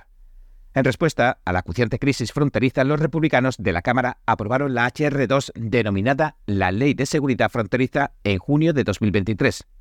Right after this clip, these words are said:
En aquel momento dejaba de estar en vigor el título cuarenta y dos que permitía la rápida expulsión de extranjeros ilegales de los Estados Unidos por motivos de salud pública. Eso era en la era covid y post-covid. La medida se aprobó siguiendo líneas partidistas en la Cámara controlada por los republicanos,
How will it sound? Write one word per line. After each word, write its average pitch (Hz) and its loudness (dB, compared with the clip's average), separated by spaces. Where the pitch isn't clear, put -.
En 95 2
aquel 139 0
momento 135 2
dejaba 131 2
de 131 -2
estar 135 -2
en 131 2
vigor 120 0
el 98 0
título 98 0
cuarenta 101 0
y 127 4
dos 131 0
que 147 -2
permitía 120 0
la 131 2
rápida 135 0
expulsión 123 -2
de 143 4
extranjeros 120 -2
ilegales 131 0
de 123 0
los 98 0
Estados 110 -2
Unidos 127 0
por 101 -2
motivos 113 0
de 139 -2
salud 90 -2
pública. 113 -2
Eso - 0
era 135 2
en 117 2
la 101 2
era 110 0
covid 98 0
y 113 0
post-covid. - -4
La 120 4
medida 117 2
se 156 -4
aprobó 127 -2
siguiendo 123 0
líneas 123 2
partidistas 135 0
en 95 0
la 82 -2
Cámara 135 0
controlada 120 0
por 117 -4
los 110 0
republicanos, 104 -2